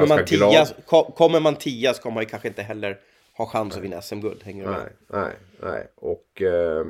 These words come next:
Speaker 1: ja, Rögle, de, ja, det kan man tycka synd om dem kanske som hade så ett bra utgångsläge uppe i Skellefteå där du var. Eh,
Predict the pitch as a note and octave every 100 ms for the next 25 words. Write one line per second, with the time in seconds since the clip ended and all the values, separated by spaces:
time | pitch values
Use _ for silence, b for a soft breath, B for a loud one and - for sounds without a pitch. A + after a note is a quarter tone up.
0 | - G2 F#2 G2+ F#2+ E2+ G2 F#2+ F#2+ F#2+
1 | G2 E2 F2+ G2 G2 F#2+ F#2+ A2+ - F#2+
2 | G#2 G2 F#2+ F#2 G#2+ A2+ G#2+ - - G2+
3 | G2 F#2 F2+ G2 F2+ G2+ F#2+ F2+ F#2+ F2+
4 | F#2+ F#2+ G2+ - G#2 - F#2+ G2+ - -
5 | G#2+ G#2 G2 F#2+ G2 F#2+ G2 A2+ b b
6 | b b _ - F2 F2 F2 F2